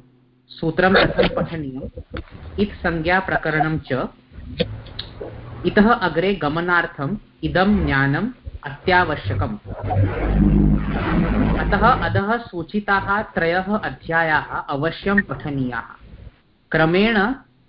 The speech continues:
तीन पाठ-, त्रीण पाठान् पठ्यन्ताम्।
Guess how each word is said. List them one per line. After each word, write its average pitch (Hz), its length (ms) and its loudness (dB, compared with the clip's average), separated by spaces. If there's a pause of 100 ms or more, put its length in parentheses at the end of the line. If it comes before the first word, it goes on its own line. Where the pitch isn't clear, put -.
(100)
तीन 226 380 2
पाठ-, 151 600 2
त्रीण 220 340 2
पाठान् 165 580 -2
पठ्यन्ताम्। - 1000 -8